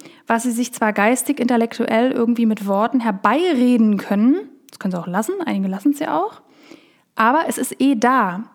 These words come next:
Aber es hat eine Qualität, die eher im gefühlsmäßigen, im intuitiven Bereich irgendwie angesiedelt ist. Das heißt, mit der Wolke, vielleicht hat das bei Ihnen eine Farbe, vielleicht ist es aber auch ganz konkret an Stellen im Körper mit wirklichen Körpersensationen verbunden, dass Sie zum Beispiel Bauchschmerzen, Kopfschmerzen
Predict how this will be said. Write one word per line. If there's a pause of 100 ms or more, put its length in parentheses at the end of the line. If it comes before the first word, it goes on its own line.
(440)
Aber
es
hat
eine
Qualität,
die
eher (200)
im
gefühlsmäßigen,
im
intuitiven
Bereich
irgendwie (140)
angesiedelt
ist. (300)
Das
heißt,
mit
der
Wolke, (100)
vielleicht
hat
das
bei
Ihnen
eine
Farbe, (360)
vielleicht
ist
es
aber
auch
ganz
konkret
an
Stellen
im
Körper
mit
wirklichen
Körpersensationen
verbunden,
dass
Sie
zum
Beispiel
Bauchschmerzen,
Kopfschmerzen